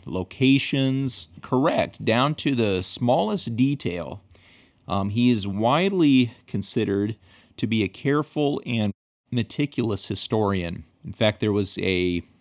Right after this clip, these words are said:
Scottish archaeologist back in the early nineteen hundreds by the name of William Ramsay.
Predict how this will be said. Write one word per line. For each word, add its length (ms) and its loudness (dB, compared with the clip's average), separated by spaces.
Scottish 580 0
archaeologist 840 0
back 400 -2
in 140 0
the 280 -2
early 340 0
nineteen 440 -2
hundreds 480 -2
by 160 -2
the 80 -2
name 260 -4
of 140 -8
William 480 -2
Ramsay. 760 -2